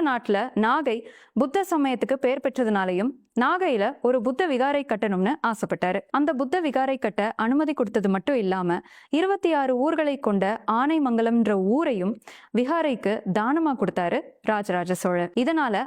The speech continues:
ஆனைமங்கலம்ன்ற அந்த கிராமத்துக்கு வரி விலக்கும் அளிக்கப்பட்டுச்சு. தன்னுடைய அப்பாவுடைய புகழ் கடல் கடந்து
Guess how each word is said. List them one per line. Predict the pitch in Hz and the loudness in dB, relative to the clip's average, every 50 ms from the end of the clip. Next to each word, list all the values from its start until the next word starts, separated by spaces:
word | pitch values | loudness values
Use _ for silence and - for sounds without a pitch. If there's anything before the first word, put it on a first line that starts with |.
| - - 226 240 | -2 -2 0 0
ஆனைமங்கலம்ன்ற | 262 302 339 349 320 277 254 233 240 247 247 247 226 190 202 247 - - 247 | 0 0 0 0 2 2 2 2 2 2 2 2 2 2 0 -2 -2 0 2
அந்த | 285 294 302 220 220 | 2 2 2 2 0
கிராமத்துக்கு | 220 226 233 220 214 - - - 254 285 - 196 190 | 0 0 0 -2 -2 -4 -2 -2 -2 -2 0 0 0
வரி | 220 240 294 302 | 0 0 0 0
விலக்கும் | 302 254 202 - 233 269 339 254 | 0 -2 -2 0 0 0 2 2
அளிக்கப்பட்டுச்சு. | 180 175 - 175 - 175 165 175 - - - - - - | 0 -2 -4 -2 -4 -4 -4 -4 -4 -4 -6 -4 -2 -2
தன்னுடைய | 285 285 311 330 330 330 285 240 226 | 0 0 0 0 0 0 -2 -2 -4
அப்பாவுடைய | - - 330 339 330 311 285 262 233 208 - | -2 0 0 0 0 0 0 0 -2 0 -2
புகழ் | 208 220 214 208 208 208 - 269 | -2 0 0 -2 -2 -4 -2 -2
கடல் | 262 262 330 349 339 330 | 0 0 0 0 0 0
கடந்து | 277 277 262 247 226 | 0 2 2 2 2